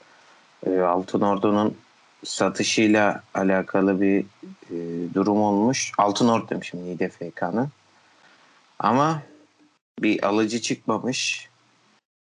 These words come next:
Zaten, e, geçen bahsettiğimiz gibi Altın Ordu y-, yine bir pilot takım arıyor kendine.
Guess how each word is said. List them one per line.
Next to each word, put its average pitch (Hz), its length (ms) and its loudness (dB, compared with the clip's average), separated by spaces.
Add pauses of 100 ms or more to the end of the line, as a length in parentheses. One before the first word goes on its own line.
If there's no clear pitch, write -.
(160)
Zaten, 101 560 0 (480)
e, 87 220 -2
geçen 101 500 0 (140)
bahsettiğimiz 104 880 0
gibi 98 360 0 (1400)
Altın 98 300 0
Ordu 104 480 2 (160)
y-, - 120 -2 (240)
yine 107 380 4
bir 113 180 4
pilot 104 420 0
takım 107 280 0
arıyor 101 260 0
kendine. 95 500 -4